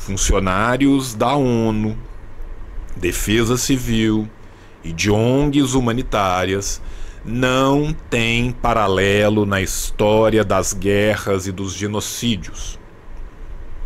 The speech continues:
Os feridos já se aproximam de noventa mil, quase todos graves e mutilados, padecendo para morrer porque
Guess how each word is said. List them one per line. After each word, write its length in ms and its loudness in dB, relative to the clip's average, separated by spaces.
Os 160 -6
feridos 580 2
já 120 2
se 100 2
aproximam 460 0
de 80 -4
noventa 440 0
mil, 460 4
quase 340 0
todos 440 0
graves 720 0
e 40 -2
mutilados, 1300 0
padecendo 800 2
para 240 2
morrer 600 2
porque 340 0